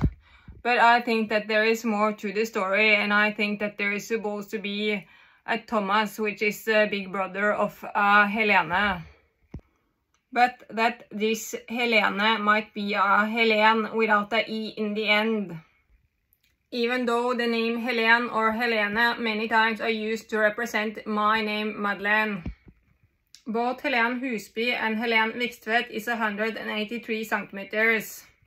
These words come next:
which means that they both are connected to the biological family Jensen.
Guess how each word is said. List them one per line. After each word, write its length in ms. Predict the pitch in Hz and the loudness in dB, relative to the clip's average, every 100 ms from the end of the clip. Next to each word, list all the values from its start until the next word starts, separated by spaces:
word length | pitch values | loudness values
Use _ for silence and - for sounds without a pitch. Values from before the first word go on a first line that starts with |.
| _ _ _ _ - | _ _ _ _ -6
which 360 | 214 220 - | -4 -4 -6
means 400 | 226 214 220 208 | -4 -2 -4 -6
that 400 | - - 196 196 | -10 -8 -4 -4
they 140 | 214 208 | -4 -4
both 340 | 196 196 208 - | -2 -4 -4 -2
are 180 | 190 | -2
connected 640 | 185 214 185 - 208 202 196 | 0 -4 -6 -6 -6 -6 -6
to 100 | 208 | -8
the 100 | 196 | -6
biological 720 | 190 208 202 180 - 202 208 | -2 0 0 -4 -10 -4 -4
family 560 | 208 180 170 190 202 - | 0 0 0 -4 -4 -4
Jensen. 680 | 185 175 - - 202 185 | -4 -6 -8 -8 -8 -8